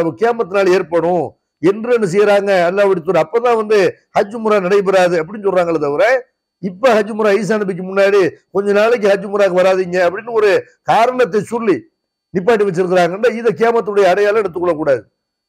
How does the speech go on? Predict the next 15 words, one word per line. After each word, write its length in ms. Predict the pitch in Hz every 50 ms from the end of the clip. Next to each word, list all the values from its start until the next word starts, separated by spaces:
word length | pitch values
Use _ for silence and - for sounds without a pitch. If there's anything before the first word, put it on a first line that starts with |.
| - 165
நபிகள் 220 | 208 214 214 208
நாயகம் 260 | 208 202 196 196 185
ஸல்லல்லாஹு 160 | 151 147 180 180
அலைஹி 40 |
வஸல்லம் 180 | 165 147 170 170
சொல்லி 100 | 175 170
காட்டுறாங்க, 420 | 170 165 151 156 156 156 185 240 262 240 175 135 - - _ _ _ -
யுஹர்ரிபுல் 680 | 151 180 165 135 202 226 220 233 247 214 190 214 208 190 143
காபத்தது 600 | 165 180 214 226 208 220 170 160 202 190 180 202 185 - -
சுவைக்கத்தைனி 800 | - 196 226 247 240 - 226 214 160 208 202 214 214 202 180 131 - _ _ _ _ _ _
மினல் 360 | - 143 175 214 226 226 190 139
ஹபஷா, 580 | 147 185 185 190 - - 165 165 165 160 135 101 - - _ _ _ _ _ _ _ _ _ _ _ _ _ _ _ -
மெலிந்த 420 | 110 143 196 233 269 277 277 269 240
கால்களை 500 | 165 175 202 208 208 202 202 196 180 151
கொண்ட 480 | 175 190 185 196 190 175 147 - -